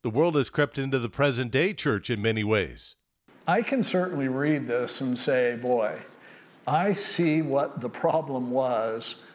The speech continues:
Speaker 2: there." And I wish I could pretend that it's not a problem that the church has today,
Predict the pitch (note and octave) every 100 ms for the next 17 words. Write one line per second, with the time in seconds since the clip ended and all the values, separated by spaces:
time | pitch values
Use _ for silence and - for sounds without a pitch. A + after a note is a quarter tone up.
0 | - A2+ B2+ A2+ A2 - - - - -
1 | - - - - - C3 D3 F3+ G#3+ E3
2 | C#3+ E3+ G3+ E3+ D#3+ D#3 C3 A2+ - B2
3 | G#2+ - D#3+ C3 A2+ A2+ A2+ - - -
4 | B2+ B2+ B2 - C#3+ C#3+ D3+ - D3+ -
5 | C3+ C3 C3+ B2+ B2+ B2 B2+ A#2 - B2
6 | B2 A#2+ A#2 G#2+ - B2 A2 A2 A2 A#2+
7 | B2